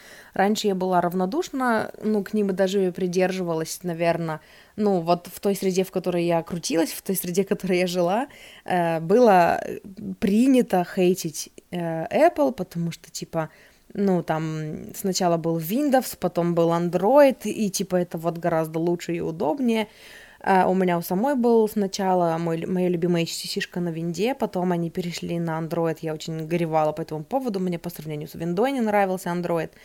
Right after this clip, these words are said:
Вот. И когда-то тогда,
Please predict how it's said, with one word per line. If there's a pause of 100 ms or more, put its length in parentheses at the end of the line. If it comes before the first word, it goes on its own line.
(540)
Вот. (380)
И (280)
когда-то
тогда,